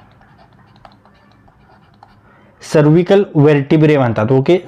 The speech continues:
सर्व्हिकल व्हर्टिब्रे. ओके, या मणक्यांमुळे मानेला गती मिळते. आता आपण थोडक्यात पाहूया, जे तेहतीस मणके आहेत ते कुठे कशात आहेत. सात मणके आपण पाहिले,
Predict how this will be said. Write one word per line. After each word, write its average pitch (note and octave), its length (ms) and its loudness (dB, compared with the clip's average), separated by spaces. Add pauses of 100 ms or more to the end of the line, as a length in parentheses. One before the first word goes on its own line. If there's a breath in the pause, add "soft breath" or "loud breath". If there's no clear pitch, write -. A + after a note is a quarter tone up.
(140)
सर्व्हिकल D3 580 0 (2750)
व्हर्टिब्रे. C3+ 520 0
ओके, B2 320 0 (360 loud breath)
या C#3+ 180 2
मणक्यांमुळे F3 600 0
मानेला E3+ 400 2 (100)
गती D3+ 200 0
मिळते. B2 300 2
आता C3+ 240 0
आपण F3 400 0
थोडक्यात D#3 520 -2
पाहूया, C3+ 360 2
जे C#3+ 180 2 (220)
तेहतीस D#3+ 460 0
मणके C#3+ 280 0
आहेत A2 180 -2 (140)
ते D3 100 2
कुठे D3 340 0
कशात B2+ 340 -2
आहेत. A2 120 -4 (480 loud breath)
सात D3+ 220 -2
मणके D#3+ 280 2
आपण D3+ 240 0
पाहिले, D3 420 0